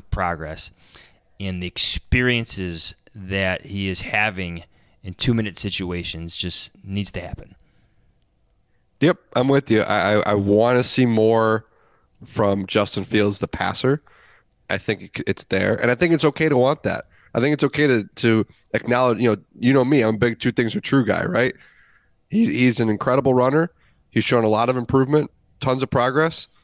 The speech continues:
Speaker 2: This Bears offense is doing things it doesn't usually do. Hey, there's your rival podcast, Take the North.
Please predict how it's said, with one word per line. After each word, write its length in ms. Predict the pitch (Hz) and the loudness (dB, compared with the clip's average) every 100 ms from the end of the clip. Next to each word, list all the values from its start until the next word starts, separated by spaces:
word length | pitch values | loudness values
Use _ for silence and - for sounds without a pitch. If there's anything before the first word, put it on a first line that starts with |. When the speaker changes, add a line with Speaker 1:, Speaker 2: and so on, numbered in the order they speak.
| - | -8
Speaker 2:
This 120 | 110 | -6
Bears 300 | - 120 127 | 0 0 2
offense 320 | 123 123 127 | 2 0 -2
is 80 | 113 | -2
doing 220 | 120 117 | 0 2
things 180 | 123 123 | 0 -2
it 60 | 113 | 0
doesn't 180 | 117 | 2
usually 240 | 113 107 107 | 2 2 2
do. 160 | 117 | 4
Hey, 160 | 160 151 | 4 4
there's 180 | 113 110 | 2 2
your 100 | 113 | 2
rival 280 | 120 123 113 | 2 0 0
podcast, 520 | 127 180 180 - - | 0 -2 -6 -10 -4
Take 200 | 113 - | -4 -4
the 80 | 107 | 0
North. 400 | 147 - - | 0 0 -8